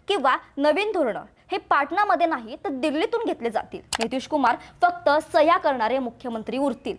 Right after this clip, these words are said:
परिणाम चार, केंद्रात भाजपची मजबुरी संपणार.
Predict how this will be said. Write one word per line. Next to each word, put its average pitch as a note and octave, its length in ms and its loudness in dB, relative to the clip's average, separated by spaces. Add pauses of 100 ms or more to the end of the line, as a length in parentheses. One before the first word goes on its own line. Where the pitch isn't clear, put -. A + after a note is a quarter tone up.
परिणाम G#4+ 400 4
चार, A#3+ 260 2 (380)
केंद्रात F4 400 4
भाजपची D4 480 2
मजबुरी B3+ 440 -4
संपणार. A3+ 420 -2